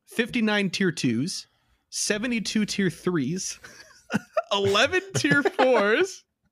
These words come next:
Speaker 2: All eleven are
Speaker 1: a hundred,
Speaker 2: Absol.
Speaker 1: <laughs> right? <laughs> A hundred and thirty-seven tier fives, and three E X raids.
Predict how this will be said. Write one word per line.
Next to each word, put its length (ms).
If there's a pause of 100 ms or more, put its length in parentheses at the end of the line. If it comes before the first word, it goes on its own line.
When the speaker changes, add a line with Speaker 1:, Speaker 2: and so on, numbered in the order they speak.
(500)
Speaker 2:
All 220
eleven 260
are 140
Speaker 1:
a 60
hundred, 240
Speaker 2:
Absol. 300 (240)
Speaker 1:
<laughs> 260
right? 300 (420)
<laughs> 540
A 140
hundred 420
and 160
thirty-seven 800
tier 240
fives, 680 (460)
and 240
three 640 (340)
E 160
X 320
raids. 400